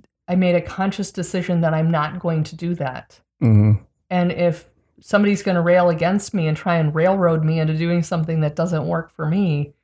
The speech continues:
Speaker 1: the
Speaker 2: Think about that uphill battle as, you know, and it's never too late, right?
Speaker 1: Yeah.
Speaker 2: You know, and I think that, you know, some people, you know, don't, don't believe the narrative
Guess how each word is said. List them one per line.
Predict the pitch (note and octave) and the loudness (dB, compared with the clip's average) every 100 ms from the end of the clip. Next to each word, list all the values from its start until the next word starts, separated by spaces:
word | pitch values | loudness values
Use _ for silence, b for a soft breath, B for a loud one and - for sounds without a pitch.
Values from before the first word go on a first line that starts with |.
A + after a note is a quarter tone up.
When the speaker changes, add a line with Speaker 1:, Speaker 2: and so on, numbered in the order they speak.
| _ _ _ _ _ - | _ _ _ _ _ -8
Speaker 1:
the | F#3+ - _ _ - | -8 -8 _ _ -2
Speaker 2:
Think | - F3+ | 0 2
about | F#3 | 2
that | D#3 A#2+ | 4 2
uphill | A#2+ B2+ | 4 2
battle | A2 A2+ A2+ | 4 2 4
as, | G#2+ A2+ | 2 0
you | - | 2
know, | A#2 | 4
and | A2+ | 4
it's | G#2+ C#3+ | 4 2
never | C#3 G#2 | 2 2
too | - G2+ | 2 4
late, | G2+ D2 | 4 4
right? | F#2+ G#2 G#2+ B B B | 4 4 2 B B B
Speaker 1:
Yeah. | F#3+ C3+ - | 0 0 -2
Speaker 2:
You | A#2+ A2+ | 2 4
know, | G#2+ | 4
and | G#2 G#2 | 4 2
I | |
think | G2 G#2+ - | 2 0 2
that, | G#2 - _ _ | -2 -2 _ _
you | - | 0
know, | G2 | 0
some | G#2 G#2+ | 2 0
people, | A2+ G#2 F2 G#2+ - _ _ _ _ _ | 0 0 0 -2 -6 _ _ _ _ _
you | A2 | -2
know, | G#2 | 0
don't, | A#2+ - | 0 2
don't | B2+ G#2+ | 2 4
believe | A2+ A2+ G#2+ | 2 4 4
the | |
narrative | G#2+ G#2+ A2 A2 G2+ | 4 4 4 2 0